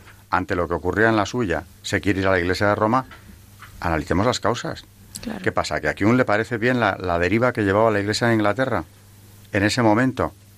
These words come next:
Speaker 1: eh, aceptando la homosexualidad y la convivencia de los clérigos homosexuales?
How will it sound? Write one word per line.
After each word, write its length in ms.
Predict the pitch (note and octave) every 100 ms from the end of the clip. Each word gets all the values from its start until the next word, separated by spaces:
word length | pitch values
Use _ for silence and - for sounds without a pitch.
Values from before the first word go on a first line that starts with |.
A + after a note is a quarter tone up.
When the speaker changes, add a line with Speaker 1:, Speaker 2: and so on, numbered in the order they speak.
| - - - -
Speaker 1:
eh, 100 | G2
aceptando 500 | G2 - - A#2+ B2
la 80 | A#2+
homosexualidad 720 | A2 G2+ - - F#2 F#2+ B2
y 100 | -
la 140 | G#2 F#2
convivencia 640 | G#2 F#2+ F#2 G#2 C3 B2+
de 80 | G2+
los 140 | F#2
clérigos 440 | - A#2 A2+ G#2 G2+
homosexuales? 640 | F#2+ F2+ G2+ A#2+ A#2 G2+